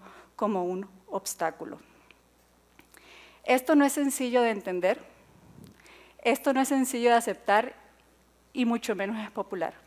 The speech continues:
Pero el favor de Dios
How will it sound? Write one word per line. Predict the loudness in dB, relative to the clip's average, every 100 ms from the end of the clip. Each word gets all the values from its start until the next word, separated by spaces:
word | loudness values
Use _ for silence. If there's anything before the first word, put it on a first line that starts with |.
| _ _ _ _ _ _ _ _ _ _ _ _ _
Pero | 4 4
el | 2
favor | 4 6 6 4
de | 2
Dios | 4 2 0 -4